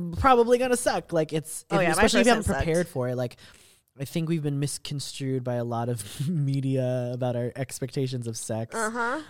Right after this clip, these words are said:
Speaker 1: Um,
Speaker 2: And porn.
Speaker 1: <laughs> and, yeah. Um, so explore your sexuality first before you start having sex.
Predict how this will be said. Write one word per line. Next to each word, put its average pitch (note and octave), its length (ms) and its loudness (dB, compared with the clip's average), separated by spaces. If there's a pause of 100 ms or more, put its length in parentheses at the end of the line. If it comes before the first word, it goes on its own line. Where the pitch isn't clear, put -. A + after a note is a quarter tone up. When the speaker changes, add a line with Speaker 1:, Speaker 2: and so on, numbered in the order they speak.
Speaker 1:
Um, A#2 340 -2
Speaker 2:
And A#2 140 -6
porn. F#3+ 460 -6
Speaker 1:
<laughs> - 60 -16
and, B2+ 440 -6
yeah. A2+ 260 -6 (520)
Um, A2+ 640 -4
so A2+ 500 -2 (200)
explore D3+ 340 -2
your D3+ 120 4
sexuality B2 520 -4
first G#2+ 380 -8
before A2+ 320 -10
you A2+ 80 -4
start A2+ 180 -6
having A2 260 -8
sex. - 400 -10